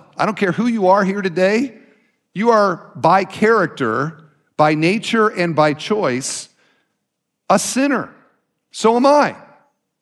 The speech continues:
And fair, we don't, we don't want fair, okay? People that say, "I want fairness," okay, we all go to hell. Fair is everybody goes to hell. Everybody is judged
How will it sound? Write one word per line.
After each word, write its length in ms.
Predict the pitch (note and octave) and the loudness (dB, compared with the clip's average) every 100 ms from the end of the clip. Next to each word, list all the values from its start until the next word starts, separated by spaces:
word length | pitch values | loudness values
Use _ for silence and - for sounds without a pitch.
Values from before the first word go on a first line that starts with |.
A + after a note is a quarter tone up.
| _ _ | _ _
And 400 | G3+ A3 G#3+ - | -2 -2 -4 -12
fair, 1000 | - - - D4+ C4 D3 D3 A#3+ D4+ - _ _ _ _ _ | -20 -4 2 4 4 2 2 2 0 -10 _ _ _ _ _
we 120 | F3+ | 0
don't, 220 | E4+ C4+ | 2 0
we 100 | G#3 | 0
don't 240 | F4 D#4+ A3 | 2 2 0
want 360 | G3+ A3+ A3+ | 0 0 -2
fair, 280 | - A#2+ E2+ - _ _ _ _ _ _ _ | -4 -4 -6 -16 _ _ _ _ _ _ _
okay? 280 | - G3 F#3+ - _ _ | -2 -2 -4 -12 _ _
People 180 | - F4 | 0 2
that 80 | D4 | 2
say, 100 | A#3 | 2
"I 160 | C4+ D#4+ | 2 2
want 360 | D4 D4 B3 | 2 0 0
fairness," 440 | - B3 C4 D#3+ F#3+ | -2 2 2 0 -4
okay, 220 | F3 G3 | -2 0
we 120 | E3+ | 2
all 100 | D3 | 0
go 100 | C3 | 0
to 60 | A2+ | -6
hell. 300 | A2 F2 _ _ _ _ _ _ _ | -10 -12 _ _ _ _ _ _ _
Fair 260 | A3+ D#4 D4+ | 2 4 2
is 140 | B3+ | 2
everybody 580 | C4 E4 F4+ E4 A3+ E3 | 2 2 2 2 2 0
goes 220 | C#3+ A#2 | -4 -6
to 80 | - | -10
hell. 340 | A#2 E2 - _ | -10 -12 -14 _
Everybody 600 | A3+ E4 E4+ D4 A#3+ F3+ | 2 2 2 0 0 0
is 160 | D#3+ C3+ | -4 -4
judged 500 | D3+ C3+ B2 B2 | 0 0 0 -6